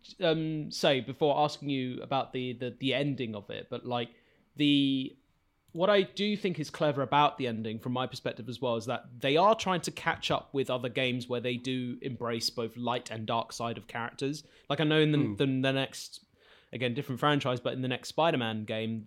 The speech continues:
Speaker 1: you, you're
Speaker 2: Yeah.
Speaker 1: gonna play in the black suit. You're gonna play in the symbiote suit. So you're gonna be able to play Peter Parker and his darker side of things. And so, you, you know, there's gonna be choices and, you know, th-, and there are elements of that within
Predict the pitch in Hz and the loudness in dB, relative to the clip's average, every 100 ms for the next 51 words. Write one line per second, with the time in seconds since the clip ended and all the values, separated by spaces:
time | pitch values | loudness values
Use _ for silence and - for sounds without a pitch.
0 | - 131 123 104 139 139 143 135 127 135 | -4 0 2 4 2 2 0 0 0 2
1 | 143 - 101 98 - - 127 127 123 131 | 0 -2 -8 -10 -10 -8 -4 -2 -2 -2
2 | 120 113 - 139 117 107 - 110 131 123 | -2 -2 -2 -2 -2 -4 -8 -8 -4 -2
3 | 131 143 135 131 - - - _ _ 151 | 2 2 2 0 -6 -20 -20 _ _ 4
4 | 143 139 139 135 123 120 117 - _ _ | 4 2 0 2 2 0 -2 -8 _ _
5 | _ - 147 120 139 135 - 123 120 110 | _ -2 0 2 4 2 2 -2 -2 -6
6 | 104 127 123 120 120 - 127 127 107 104 | -4 0 2 0 -4 -4 -4 -4 -6 -10
7 | 104 107 127 123 - 135 123 123 139 123 | -8 -8 -6 -2 2 2 2 -4 -10 -8
8 | 127 - 143 131 104 104 123 131 127 123 | -8 -8 -8 -6 -4 -4 -2 -2 -2 -4
9 | - 123 120 - 120 117 113 110 - _ | -2 -2 -2 -4 -6 -6 -6 -8 -12 _
10 | 135 117 110 104 - 151 170 180 208 208 | -6 -4 -6 -10 -8 -2 0 2 4 4
11 | 202 - 185 180 170 - 147 151 147 147 | 2 2 2 2 -2 -4 -2 -2 -2 0
12 | 147 139 135 | 0 0 -2